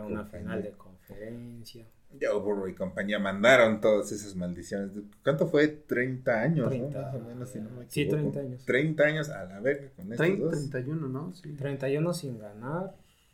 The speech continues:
Speaker 2: un partido de postemporada y treinta y...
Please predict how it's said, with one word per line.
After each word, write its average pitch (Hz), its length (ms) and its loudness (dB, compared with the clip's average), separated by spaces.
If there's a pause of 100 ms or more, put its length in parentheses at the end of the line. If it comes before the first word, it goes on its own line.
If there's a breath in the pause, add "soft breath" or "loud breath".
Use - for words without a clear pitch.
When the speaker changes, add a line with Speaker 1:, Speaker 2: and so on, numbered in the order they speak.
(160)
Speaker 2:
un 127 160 -16
partido 123 380 -6
de 110 100 -8
postemporada 104 800 -8
y 165 140 -4 (760)
treinta 98 520 -18
y... - 560 -20